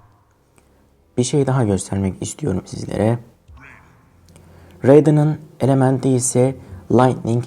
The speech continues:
yani yıldırım elementi arkadaşlarım. Gördüğünüz gibi.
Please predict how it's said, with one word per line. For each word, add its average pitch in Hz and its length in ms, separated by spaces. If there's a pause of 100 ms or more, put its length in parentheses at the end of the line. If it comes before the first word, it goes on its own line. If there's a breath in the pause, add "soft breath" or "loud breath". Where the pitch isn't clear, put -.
yani 107 440
yıldırım 107 540 (140)
elementi 90 460
arkadaşlarım. 104 580 (1200 loud breath)
Gördüğünüz 98 560
gibi. - 120